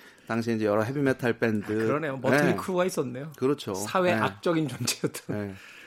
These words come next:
Speaker 1: 그래서 결국 어쨌든 이 프린스 덕분에 지금까지도 우리가 볼 수 있는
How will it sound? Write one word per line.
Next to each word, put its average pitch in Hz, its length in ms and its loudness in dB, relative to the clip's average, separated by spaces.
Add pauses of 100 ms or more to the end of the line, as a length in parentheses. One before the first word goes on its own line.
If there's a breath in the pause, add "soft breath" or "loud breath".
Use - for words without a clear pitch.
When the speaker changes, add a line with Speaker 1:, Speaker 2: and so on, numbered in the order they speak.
(240 loud breath)
Speaker 1:
그래서 156 260 2
결국 156 400 6
어쨌든 143 600 2
이 117 380 0
프린스 117 920 0 (100)
덕분에 113 720 0
지금까지도 110 720 0
우리가 107 240 2
볼 110 220 0
수 123 140 0
있는 110 380 0